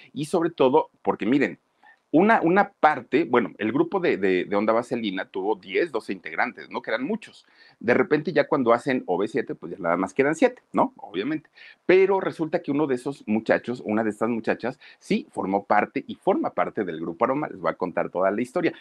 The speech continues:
Anduvo hasta en microchips, imagínense ustedes. Ay, ya les voy a platicar todo.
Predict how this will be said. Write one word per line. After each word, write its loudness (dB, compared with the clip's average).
Anduvo 4
hasta 2
en 2
microchips, 2
imagínense -2
ustedes. 2
Ay, 0
ya 2
les 2
voy 6
a 2
platicar 0
todo. 0